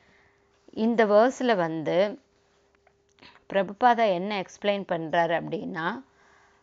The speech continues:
பாண்டவர்களுடைய சேனை வந்து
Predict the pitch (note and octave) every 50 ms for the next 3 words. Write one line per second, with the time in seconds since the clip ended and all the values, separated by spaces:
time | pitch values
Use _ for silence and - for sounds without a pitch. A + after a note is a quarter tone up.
0 | _ _ _ _ _ _ _ _ _ _ - - G3 G3 G#3+ A#3+ B3 B3+ B3 B3
1 | A3+ G#3 G#3 G3+ F#3+ F#3+ F#3+ F#3 F#3 - - F#3+ F#3 F#3 G#3 A3 A3+ A3+ A3 G3
2 | F#3 E3+ E3+ D#3 D#3 F3 G3 A3+